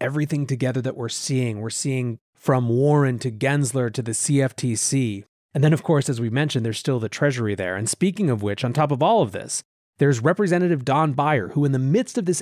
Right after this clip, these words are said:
infrastructure bill madness dropped an extremely long proposal for crypto legislation. Given that Beyer had literally never mentioned crypto or been a part of crypto legislative conversations, other representatives, including Blockchain Caucus co-chair Tom Emmer, straight up accused him of being just a puppet for the Treasury.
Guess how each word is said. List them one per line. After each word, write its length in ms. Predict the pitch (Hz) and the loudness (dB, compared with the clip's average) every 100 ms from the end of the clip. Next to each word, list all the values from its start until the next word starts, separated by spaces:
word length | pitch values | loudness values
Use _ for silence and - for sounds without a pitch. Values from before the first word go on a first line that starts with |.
| - | 0
infrastructure 540 | 190 214 - 190 185 | -2 0 -2 -2 0
bill 200 | 135 139 | 0 0
madness 520 | 131 135 156 151 110 | 2 2 2 0 -2
dropped 280 | - 147 151 | -2 -2 0
an 100 | 165 | -2
extremely 960 | 165 - - - 175 269 294 277 247 214 | -2 -4 -8 -6 -4 -2 0 0 0 0
long 380 | 196 208 180 | 0 0 0
proposal 440 | 139 151 185 170 117 | 0 2 2 2 0
for 120 | 131 | -4
crypto 300 | 120 135 131 | -4 -2 -2
legislation. 680 | 120 107 127 170 196 - 85 - _ _ _ _ _ _ 123 | -2 -4 0 0 0 -2 -10 -16 _ _ _ _ _ _ 0
Given 220 | 190 285 | 2 2
that 160 | 254 139 | 0 0
Beyer 280 | 139 151 | 2 2
had 220 | 120 135 113 | 2 0 0
literally 480 | 131 214 220 226 | 0 2 0 0
never 300 | 190 160 170 | 2 2 0
mentioned 360 | 151 143 151 147 | 0 -2 -4 -4
crypto 260 | 160 165 160 | -4 0 0
or 120 | 117 | 0
been 160 | 117 | -2
a 60 | 131 | -4
part 240 | - 123 | -2 -2
of 140 | 123 - | -2 -2
crypto 280 | 143 - 127 | -2 0 0
legislative 460 | 123 123 120 120 | 0 -2 -2 -4
conversations, 800 | - 117 101 - 139 156 214 233 - _ _ _ - | -4 -6 -6 -2 -2 0 -2 -4 -10 _ _ _ -2
other 220 | 190 240 | 2 2
representatives, 840 | 220 247 160 143 208 156 98 98 | 0 0 2 2 2 0 -4 -6
including 480 | 113 - 180 180 139 | -10 -4 2 2 2
Blockchain 420 | 143 170 - 214 | -2 -4 -2 -4
Caucus 400 | 180 - 170 147 | -2 -4 -2 -4
co-chair 540 | - - 180 - 160 113 | -6 -2 -2 0 -2 -2
Tom 320 | - 160 - | -2 -4 -4
Emmer, 240 | 139 147 127 | -2 -2 -4
straight 460 | - - - 170 | -8 -10 -2 0
up 100 | 262 | 0
accused 540 | 240 - - 135 160 196 | -4 -6 -2 0 2 2
him 100 | 180 | 0
of 140 | 120 | -2
being 300 | 123 131 143 | -4 -2 -2
just 260 | 113 151 151 | -2 -2 -4
a 40 | |
puppet 440 | - - 160 120 | -8 -8 -6 -6
for 140 | - 104 | -8 -12
the 80 | 110 | -6
Treasury. 580 | - 175 131 82 127 | -2 0 -2 -8 -16